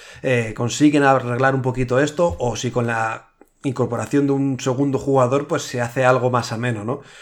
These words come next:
Pero bueno, sí que hay muchas ganas porque además ya la segunda temporada está al caer, así que sí que hay ganas de jugar Attack on Titan dos. Tú no sé si has jugado al primero, si te llama la atención todo este mundillo, Marvoz.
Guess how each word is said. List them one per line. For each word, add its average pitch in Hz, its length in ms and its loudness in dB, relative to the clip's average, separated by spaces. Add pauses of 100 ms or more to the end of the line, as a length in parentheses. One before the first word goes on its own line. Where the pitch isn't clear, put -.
(300)
Pero 120 140 0
bueno, 127 160 2
sí 143 160 -2
que 147 120 2
hay 143 140 6
muchas 143 360 0
ganas 143 220 0
porque 120 180 0
además 123 260 2
ya 123 240 4
la 120 160 -2
segunda 127 300 -2
temporada 117 760 0
está 113 220 -4
al 127 160 2
caer, 123 320 0
así 131 240 0
que 117 460 -4
sí 131 160 -8
que 139 100 0
hay 135 60 0
ganas 135 260 0
de 123 60 -2
jugar 127 280 0
Attack 120 240 -2
on 123 100 -4
Titan 117 300 -4
dos. - 240 -16 (360)
Tú 156 100 0
no 165 60 2
sé 165 140 -2
si 156 160 -2
has 147 140 2
jugado 139 500 2
al 123 120 -2
primero, 139 400 -2
si 160 160 -8
te 127 120 -4
llama 135 180 0
la 131 60 2
atención 123 540 -2 (300)
todo 135 180 0
este 123 200 -4
mundillo, 117 420 -2
Marvoz. 147 460 0